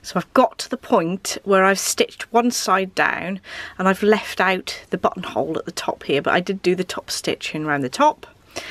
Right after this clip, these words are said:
So what I'm gonna do is I'm gonna fold it. So that's how it's gonna be when I've stitched it all together. But before I stitch this bit, I'm gonna put the flap down and mark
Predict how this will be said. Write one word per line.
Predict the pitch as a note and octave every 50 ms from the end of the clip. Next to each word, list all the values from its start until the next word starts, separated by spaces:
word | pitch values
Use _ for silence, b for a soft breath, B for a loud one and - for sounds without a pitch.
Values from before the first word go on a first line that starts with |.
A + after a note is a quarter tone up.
| B B B B B B B
So | - - G3+
what | G#3 -
I'm | A#3+
gonna | A#3 A3 G#3+ G3+
do | F#3 E3+ E3
is | D3+ - F#3
I'm | F3+
gonna | F#3 F3+ F3
fold | - - - - A#3+ A#3+ A#3 A#3 A#3 A#3 G#3+ G#3 -
it. | - F#3 G#3 G3+ - - - - - - -
So | - - - G3+
that's | A3 - - -
how | G#3+ G3
it's | - -
gonna | - - F#3 F3+
be | F3+ F3+ F3
when | E3+ F3 E3+ E3+ E3 - - B B B B B B B B
I've | E3+ -
stitched | - - - - - - - - -
it | -
all | - F3
together. | - - F3+ - F#3+ F3+ F3 - - - F3 B B B B B B
But | - - G3
before | F#3+ - - B3 B3 B3+ B3
I | A#3
stitch | G3+ - - - - - - - - -
this | G3+ F#3 - -
bit, | - - F2 - - -
I'm | - -
gonna | - F#3 F#3 F3+
put | _ - - C#4 - - _
the | - G#3+
flap | - - - A#3+ A#3+ A3 - _ -
down | - F3+ E3+ E3 D#3 D3+ D#3+ F3+ G3+ G3+ - _ _ _ B B B B B B B B
and | - F#3 F#3 F#3+
mark | G3 G3+ A#3 A#3 G#3+ E3 D#3 F3 F#3 - - - - - - -